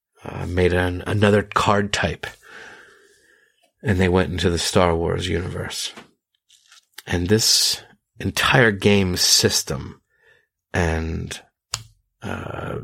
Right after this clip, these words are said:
uh, again, it all rolls up into this one. And that is Villainous.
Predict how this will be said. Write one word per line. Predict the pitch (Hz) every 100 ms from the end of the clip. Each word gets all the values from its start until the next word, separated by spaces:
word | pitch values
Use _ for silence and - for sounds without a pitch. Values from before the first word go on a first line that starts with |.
| - -
uh, | - - - - - -
again, | - 101 107
it | 95
all | 92 101 98
rolls | 95 87
up | 90 -
into | 82
this | 71 65 -
one. | 78 58 50 _ _ _ _ _ _ _ _ _ _ _ _
And | 90
that | 90
is | 95 95
Villainous. | 92 95 78 67 58 - -